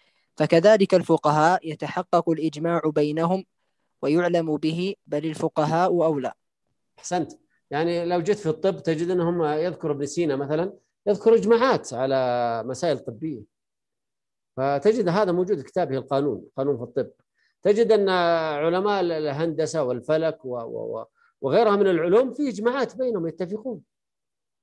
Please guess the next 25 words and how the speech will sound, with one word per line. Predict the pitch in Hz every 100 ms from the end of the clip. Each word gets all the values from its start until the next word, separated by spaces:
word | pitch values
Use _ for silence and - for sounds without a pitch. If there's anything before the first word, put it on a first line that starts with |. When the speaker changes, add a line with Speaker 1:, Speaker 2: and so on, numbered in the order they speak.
| _ _ _ _ -
Speaker 2:
يتفقون | 123 147 120 139 147 165 202
على | 175 156 147 139 151 -
ال-، | 143 139 139 131 131 123 - _ -
آه، | 135 135 131 127
على، | 131 151
آه، | 147 143 135 135 131 127 117 135 131 131 127
الإجماع | 139 135 139 190
في | 165 160
مسائل | 143 135 190 202 202 208 233 233 - -
في | 160
تخصصهم | - - 139 - 139 127 113 117 98 -
الدنيوي. | 120 117 120 104 90 - _ _ _ _ _ _ _ 254
فنحن | 262 202 233 220
من | 175
باب | 185 147
أولى | 139 139 147 165 - _ _ _
نعتبر | 127 120 135 127 117
الإجماع، | 107 107 104 123 143 - -
وقد | 127 127 127 110 - 127
ورد | 165 127
فيه | 131
نصوص. | 117 104 - -
تفضل | - 139 110
يا |
شيخ. | 95 113